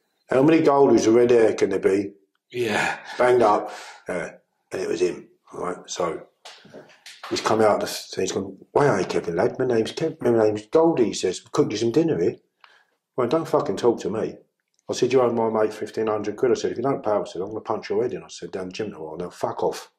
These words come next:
Speaker 1: All right? So that's how I was then at that time. But
Speaker 2: Yeah.
Speaker 1: the moral of the story is this, okay? Well, I was living the, I thought, which was right.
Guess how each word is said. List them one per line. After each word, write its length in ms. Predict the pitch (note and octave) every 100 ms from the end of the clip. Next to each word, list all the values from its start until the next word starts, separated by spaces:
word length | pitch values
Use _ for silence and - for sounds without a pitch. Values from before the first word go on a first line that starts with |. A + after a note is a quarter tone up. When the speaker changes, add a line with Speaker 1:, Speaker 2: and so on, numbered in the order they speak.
| _ _ _
Speaker 1:
All 120 | -
right? 140 | - - - - -
So 140 | - -
that's 280 | G3 G3+
how 140 | G3+ F#3+
I 80 | F3
was 260 | E3 D3+
then 160 | C3+ C#3+
at 100 | C3+
that 200 | B2 G#2+
time. 340 | - G#2+ D#2+ - _ -
But 100 | -
Speaker 2:
Yeah. 60 | B2+
Speaker 1:
the 200 | - D3
moral 320 | G3 G#3+ G#3+
of 40 |
the 60 | F3
story 340 | - F3+ E3+
is 220 | D#3 C3+
this, 300 | C3+ C3+ - F2+
okay? 360 | - F#2 C3+ - - _ -
Well, 180 | A#2+ B2
I 40 |
was 120 | A2+
living 280 | D3 D#3+ D#3+
the, 340 | D3 C#3 -
I 180 | - D3 C#3
thought, 320 | B2 A#2+ -
which 140 | - -
was 140 | F#2+
right. 260 | G2 D#2+